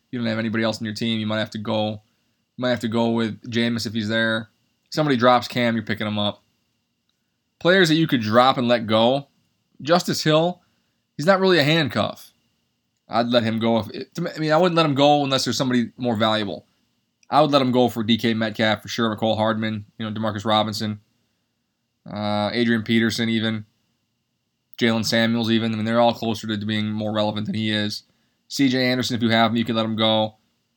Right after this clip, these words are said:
Darrell Henderson, he can go. Robbie Anderson, really. Really, Robbie Anderson, I'm a, I'm a Jets fan,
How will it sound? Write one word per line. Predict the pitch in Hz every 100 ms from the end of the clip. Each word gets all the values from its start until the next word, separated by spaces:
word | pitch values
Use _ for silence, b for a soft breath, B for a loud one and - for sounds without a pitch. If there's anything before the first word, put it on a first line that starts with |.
| -
Darrell | 127 120
Henderson, | 113 113 113 120 110 107 _ _ _ _ _ _
he | - 120
can | 120
go. | 113 113 113 113 107 _ _ _ _
Robbie | 120 123 127 127
Anderson, | 123 123 113 131 117
really. | 117 120 113 113 _ _ _ _ _ _ -
Really, | 180 175
Robbie | 147 156 147
Anderson, | 147 147 139 147 135 131 - _ _ _ _ _ _ _ _ _ _ _ _ _ _ _ _ _ _ _ -
I'm | 147 151
a, | 98 101 87 80 90
I'm | 120
a |
Jets | 117 135 131
fan, | 139 135 135 143